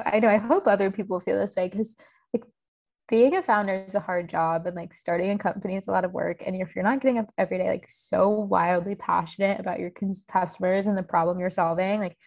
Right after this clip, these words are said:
it's gonna be miserable. So you better be picking a group of people to serve that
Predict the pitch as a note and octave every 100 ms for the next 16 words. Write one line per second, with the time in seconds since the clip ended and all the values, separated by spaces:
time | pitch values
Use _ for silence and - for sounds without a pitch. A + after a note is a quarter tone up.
0 | - - _ - G3+ - A3 G#3 G#3 F#3
1 | F3+ F3 E3 E3+ G#3 A#3 C4+ C#4+ C#4 A3
2 | G3+ F3+ E3+ F3 G3 - A#3 - F#3 G3+
3 | G3+ F#3+ F3 F3 F#3 - F#3 F3+ F3+ -
4 | F3+ F3+ G3 F#3 E3+